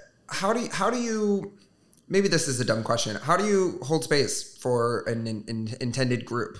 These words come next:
whether, you know, uh, it's women, queer women, queer men, women of color, whatever that means? Uh, it's, it, we can come on here and, and, you know, talk about ho-, holding space. And I, that doesn't necessarily,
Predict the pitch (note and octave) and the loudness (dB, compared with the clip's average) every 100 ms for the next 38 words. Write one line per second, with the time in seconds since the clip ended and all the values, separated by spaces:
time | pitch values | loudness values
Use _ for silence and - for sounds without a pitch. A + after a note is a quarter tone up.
0 | - A#2 A#2 A2+ A2 - A2 G#2 G#2 G2+ | -6 -4 -2 -4 -6 -6 -8 -6 -8 -10
1 | - - - G#2 - - - C3 A#2+ A2+ | -20 -20 -8 -4 -4 -4 0 2 2 -2
2 | A#2+ A2+ G#2+ A2 G#2+ G#2+ G#2 - G#2 G2+ | -2 -2 -2 -4 -4 -6 -8 -8 -6 -6
3 | D2+ G#2 G#2 G2+ F#2 - F#3 E3 D3+ C3+ | -6 -6 -6 -6 -8 0 2 4 4 4
4 | B2 B2+ D3+ D3 C3+ A2 C3 C3+ B2 A#2 | 0 4 4 6 4 4 2 2 0 -2
5 | - - - C3 A2 G2 C3+ - - C3 | -6 -14 -8 0 0 2 0 -2 -2 0
6 | A#2+ C#3 C3+ C3+ C3+ B2+ C#3+ B2 B2 A2+ | 0 -2 -6 -2 -2 0 2 4 2 0
7 | A2 A#2+ A#2 B2 A2+ A2+ C3 A#2 A#2 B2 | -2 -4 -6 -4 -4 0 0 2 -2 -4
8 | - _ _ - C#3 A#2 A2+ A#2+ A2+ B2 | -12 _ _ -6 -2 -2 -2 -2 -2 -4
9 | A2+ A2 A2 A2+ - - - - - _ | -6 -4 -6 -6 -10 -20 -20 -20 -20 _
10 | - E3 D#3 D#3 C#3+ D3 D3 - C#3+ C3 | 0 2 2 0 0 0 0 2 4 4
11 | B2+ B2+ B2 | 2 0 -2